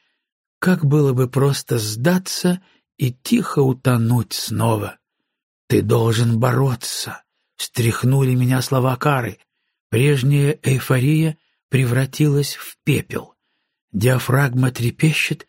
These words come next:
протестуя против каждого вдоха. Но с любым, пусть самым незначительным глотком воздуха дыхание становится всё более уверенным. Я открыл глаза.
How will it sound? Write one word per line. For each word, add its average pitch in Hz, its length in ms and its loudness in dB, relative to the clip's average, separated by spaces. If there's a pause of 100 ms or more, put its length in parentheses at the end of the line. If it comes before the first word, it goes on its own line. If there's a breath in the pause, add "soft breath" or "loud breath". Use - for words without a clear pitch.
(260)
протестуя 147 640 0
против 143 360 -4
каждого 131 420 -2
вдоха. 123 480 0 (540)
Но 135 180 2
с - 140 -4
любым, 139 540 2
пусть - 420 -4 (260)
самым 151 640 0
незначительным 143 960 0
глотком 120 600 -2
воздуха 147 680 0 (380 soft breath)
дыхание 135 560 2
становится 139 680 0 (300)
всё - 240 -2
более 135 380 2
уверенным. 98 720 -2 (720)
Я 117 380 0
открыл 113 600 0
глаза. 117 540 0